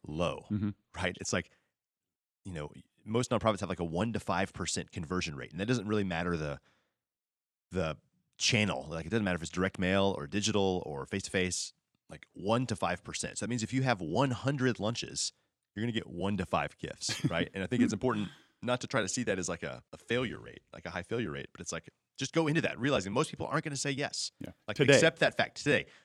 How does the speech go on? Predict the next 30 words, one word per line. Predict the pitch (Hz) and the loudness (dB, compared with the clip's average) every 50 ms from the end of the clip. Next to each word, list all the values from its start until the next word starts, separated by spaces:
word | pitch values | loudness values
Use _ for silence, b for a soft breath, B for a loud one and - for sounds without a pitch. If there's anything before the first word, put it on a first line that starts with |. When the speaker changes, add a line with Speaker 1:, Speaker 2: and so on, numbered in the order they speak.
| B - | B 0
Speaker 1:
Most | 127 139 | 0 0
people | - 160 156 147 | 2 4 4 4
are | 113 | 6
not | 101 110 123 131 | 6 6 4 4
going | - 143 139 127 | 2 0 0 0
to | 117 | -2
say | - 123 113 | 0 0 0
yes | 92 98 - - | 0 -2 -4 -4
to | - - | -6 -10
you. | 71 - - _ _ _ 113 | -10 -12 -16 _ _ _ -4
Speaker 2:
Mm-hmm. | 98 98 95 - _ - | -4 -4 -6 -8 _ -6
Speaker 1:
Um, | 92 92 80 80 85 | -4 -4 -2 0 0
that | 101 107 | 2 2
doesn't | 127 120 117 92 | 2 0 0 -2
mean | 104 107 | -2 -2
you | 98 | -2
shouldn't | - - 101 85 78 | -2 -2 -4 -4 -2
ask. | 76 95 151 - - - - _ _ _ _ _ _ _ _ _ _ _ _ _ _ _ - - | -2 -2 -2 -2 -4 -6 -12 _ _ _ _ _ _ _ _ _ _ _ _ _ _ _ -16 -10
You | 98 95 | -8 -2
still | - - 110 92 85 | 2 2 2 4 4
lay, | 87 87 90 95 98 104 98 - _ _ - | 2 2 2 2 2 0 -2 -6 _ _ -10
you | 87 | -6
know, | 82 | -6
you | 87 87 | -6 -2
still, | - 104 90 82 - _ _ _ | 0 0 0 0 -2 _ _ _
you | - | -8
still | - - 92 | -4 -4 -4
present | - 87 85 87 | -2 -2 -4 -2
the | 73 - | -4 -4
story. | - 113 107 110 117 127 | -2 0 0 0 0 -2